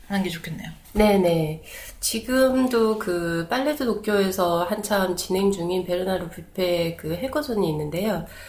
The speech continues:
Speaker 2: 제가 지지난 달인가, 네, 보러 갔었어요. 그때 이제 가보면 그 전시 구성이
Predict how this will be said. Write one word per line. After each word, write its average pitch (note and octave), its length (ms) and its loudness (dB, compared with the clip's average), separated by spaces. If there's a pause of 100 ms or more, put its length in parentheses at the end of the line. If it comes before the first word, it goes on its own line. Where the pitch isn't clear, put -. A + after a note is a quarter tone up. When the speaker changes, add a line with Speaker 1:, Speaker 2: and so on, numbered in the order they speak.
(160)
Speaker 2:
제가 E3 500 -4
지지난 F#3+ 800 0
달인가, E3 880 -2
네, D#3+ 180 -4
보러 F3+ 240 -6
갔었어요. E3 840 -4 (360)
그때 A#3 560 6
이제 F3 500 0 (220)
가보면 F#3+ 580 2
그 F#3 200 0
전시 F3+ 420 0
구성이 G#3 800 4